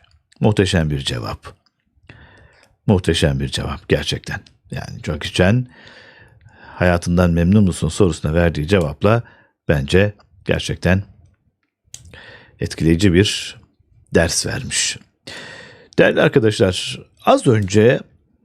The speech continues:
az önce Siber Suçlarla Mücadele Daire Başkanlığı bir açıklama yaptı. Türkiye Cumhuriyeti Dışişleri Bakanlığı, özür dilerim, İçişleri Bakanlığı sayfasından. Açıklamada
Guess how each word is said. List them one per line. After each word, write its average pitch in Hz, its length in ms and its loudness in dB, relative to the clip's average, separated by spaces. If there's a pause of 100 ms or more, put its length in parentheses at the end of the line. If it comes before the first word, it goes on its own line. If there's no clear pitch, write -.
(220)
az 139 240 2
önce 98 420 2 (1000)
Siber 180 340 2
Suçlarla 170 520 4
Mücadele 151 460 4
Daire 135 280 6
Başkanlığı 107 720 4
bir 127 300 0 (560)
açıklama 87 420 -2
yaptı. - 320 -10 (160)
Türkiye 98 260 0
Cumhuriyeti 90 460 2
Dışişleri 101 360 0
Bakanlığı, 87 440 2
özür 95 260 0
dilerim, 90 280 2
İçişleri 92 380 2
Bakanlığı 85 340 2
sayfasından. 82 680 0 (520)
Açıklamada 156 600 4